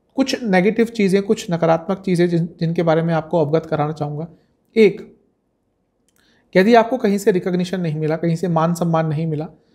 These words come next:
आपके कार्यों के लिए, तो बहुत जल्दी निराश हो जाएंगे और उसके कारण से आप बाकी सारे चीज़ों में अपना इन्वॉल्वमेंट कम कर देंगे। दूसरा, कोई प्रॉब्लम जिसको आपने बहुत जल्दबाजी में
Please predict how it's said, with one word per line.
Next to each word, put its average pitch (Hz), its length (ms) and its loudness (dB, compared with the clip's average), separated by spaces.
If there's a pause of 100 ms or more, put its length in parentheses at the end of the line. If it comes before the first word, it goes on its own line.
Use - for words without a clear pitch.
(180)
आपके 165 240 0
कार्यों 165 320 2
के 175 140 -4
लिए, 170 100 -2
तो 190 120 -2
बहुत 175 380 -2
जल्दी 165 340 2
निराश 175 400 2
हो 160 80 -2
जाएंगे 160 360 -6 (400)
और 170 120 2
उसके 226 300 0
कारण 180 320 2
से 202 280 -8 (1800)
आप 190 260 4
बाकी 175 440 2
सारे 220 220 2
चीज़ों 190 300 -2
में 196 240 -6 (600)
अपना 170 240 0
इन्वॉल्वमेंट 165 520 2
कम 143 240 -2
कर 120 140 -8
देंगे। 139 280 -14 (100)
दूसरा, 160 380 0 (920)
कोई 254 160 6
प्रॉब्लम 233 480 4
जिसको 233 240 -2
आपने 220 340 2
बहुत 180 320 -2
जल्दबाजी 196 500 0
में 220 380 -2